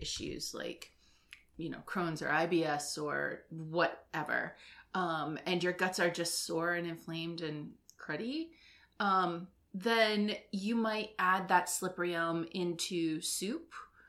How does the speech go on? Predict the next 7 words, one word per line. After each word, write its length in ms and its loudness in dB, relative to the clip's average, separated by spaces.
Uh, 300 0
you 120 2
might 320 4
add 280 8
it 200 2
into 380 0
some 640 2